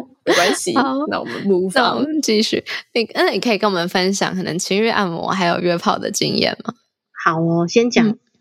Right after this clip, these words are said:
Speaker 3: 情欲按摩，就是它流程基本上网络上都看得到，然后你也很容易找到，就不赘述。但是第一个超雷的，
Speaker 2: 嗯。
Speaker 3: 我就觉得他是来骗炮跟骗钱的。因为是第一次，所以我完全交给客服安排。我，我，我只说，
Speaker 2: 嗯。
Speaker 3: “哦，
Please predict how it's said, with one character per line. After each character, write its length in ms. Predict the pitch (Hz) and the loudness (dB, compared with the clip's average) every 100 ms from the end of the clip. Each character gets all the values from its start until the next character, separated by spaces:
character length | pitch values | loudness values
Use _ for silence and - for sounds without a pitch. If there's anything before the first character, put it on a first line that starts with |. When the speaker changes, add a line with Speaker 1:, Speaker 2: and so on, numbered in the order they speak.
| - | -12
Speaker 3:
情 320 | - 190 190 | -2 2 4
欲 140 | 233 196 | 4 2
按 180 | 208 | 2
摩， 300 | 170 156 - | 0 -2 -4
就 100 | 190 | -2
是 260 | 202 226 214 - - - | 0 0 0 -6 -20 -4
它 140 | 294 339 | 2 2
流 220 | - 233 | 4 2
程 240 | 226 185 | 2 0
基 100 | 208 | 2
本 80 | 226 | 2
上 200 | 185 208 | 2 0
网 100 | 165 | 2
络 160 | 165 185 | 0 2
上 140 | 196 | 2
都 80 | 180 | 0
看 180 | 170 175 | 0 -2
得 80 | 156 | 0
到， 220 | 175 160 | 0 2
然 100 | 170 | 2
后 80 | 196 | 2
你 160 | 165 | 2
也 140 | 165 156 | 0 0
很 200 | 165 160 | 0 0
容 160 | 170 | 2
易 80 | 208 | 2
找 240 | 208 131 | 0 -4
到， 220 | 139 180 170 | 0 0 0
就 140 | 175 | -2
不 100 | 165 | -4
赘 260 | - 156 156 | -2 -2 0
述。 200 | - 170 | 0 2
但 120 | 220 | 2
是 100 | 240 | 0
第 180 | - 220 | 0 2
一 160 | 214 | 4
个 180 | 190 135 _ | 2 -4 _
超 460 | - - 196 202 208 | -8 -2 0 2 2
雷 460 | 202 175 110 135 | 2 0 -2 -8
的， 100 | 131 | -6
Speaker 2:
嗯。 40 | 131 | -4
Speaker 3:
我 60 | |
就 120 | 156 233 | 0 2
觉 120 | 180 | 2
得 40 | |
他 80 | 185 | 2
是 80 | 196 | -2
来 100 | 156 | -4
骗 300 | - 226 156 - | 0 0 0 -2
炮 220 | - 160 | -2 0
跟 120 | 160 | 0
骗 280 | 165 151 139 | 0 0 0
钱 260 | - - - | -4 -6 -8
的。 120 | - - - - - - | -14 -12 -12 -10 -12 -6
因 100 | 294 | 2
为 80 | 349 | 2
是 80 | 349 | 2
第 300 | 339 302 285 | 0 -2 -2
一 40 | |
次， 160 | 277 294 | -2 -2
所 120 | 214 | 2
以 60 | 220 | 2
我 80 | 185 | 2
完 200 | 165 196 | 2 0
全 320 | 196 160 - - | 0 -2 -2 0
交 220 | 196 196 | 0 2
给 120 | 147 | 0
客 220 | - 202 | 2 0
服 140 | 170 147 | 0 -2
安 240 | 160 170 | 0 0
排。 180 | - 139 | -2 -2
我， 100 | 156 | 0
我， 200 | 180 196 | 2 4
我 100 | 208 | 4
只 200 | 226 190 | 4 2
说， 120 | 202 | 2
Speaker 2:
嗯。 100 | |
Speaker 3:
“哦， 40 | - | 2